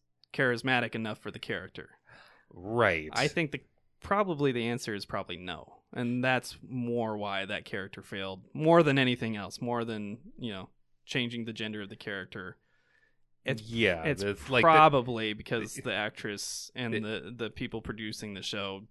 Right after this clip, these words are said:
Speaker 1: didn't do a good job of making that Doctor Who
Speaker 2: Yeah.
Speaker 1: unique.
Speaker 2: Uh, or, like,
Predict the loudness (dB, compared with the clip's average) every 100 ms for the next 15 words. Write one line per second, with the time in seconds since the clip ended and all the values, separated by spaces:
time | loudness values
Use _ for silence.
0 | _ -8 -6 -8 -8 -8 -10 -8 -8 -10
1 | -10 -12 -10 -8 -6 -4 -6 -8 -10 -10
2 | -8 -6 -10 -14 _ _ _ _ _ _
3 | -6 2 2 4 2 2 2 -2 -8 -20
4 | _ -4 0 0 2 4 4 4 0 -6
5 | -6